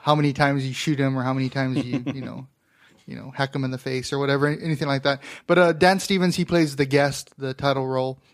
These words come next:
Speaker 1: Uh, he, his name is David. Um, and he's just a, you know, a real badass Marine. And at first you d-, don't really know where he's coming from. Uh,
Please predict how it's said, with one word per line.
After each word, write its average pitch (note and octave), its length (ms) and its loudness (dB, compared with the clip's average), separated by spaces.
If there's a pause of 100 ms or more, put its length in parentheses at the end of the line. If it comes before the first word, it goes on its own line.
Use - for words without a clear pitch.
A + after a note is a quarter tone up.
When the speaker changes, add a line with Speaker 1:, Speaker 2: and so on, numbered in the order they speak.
(100)
Speaker 1:
Uh, B2+ 140 -10
he, C3+ 240 -8
his C3+ 180 -8
name C3+ 140 -2
is B2 120 -6
David. C3 480 -2 (340)
Um, B2+ 480 -4 (800)
and E3 100 2
he's D#3+ 100 4
just D#3+ 220 0
a, D3 380 4
you D3+ 100 -6
know, C3+ 340 -2
a C#3 80 -8
real D3 240 0
badass D3 520 2
Marine. D3 480 -2
And C#3 680 -8
at C#3 140 -12
first D3+ 320 0
you D3 180 -8
d-, D3+ 160 -14
don't D3+ 220 -4
really C#3 220 0
know C#3 120 0
where C3+ 160 0
he's C3+ 160 -6
coming C#3+ 240 -2
from. C#3 380 -2
Uh, C3 160 -6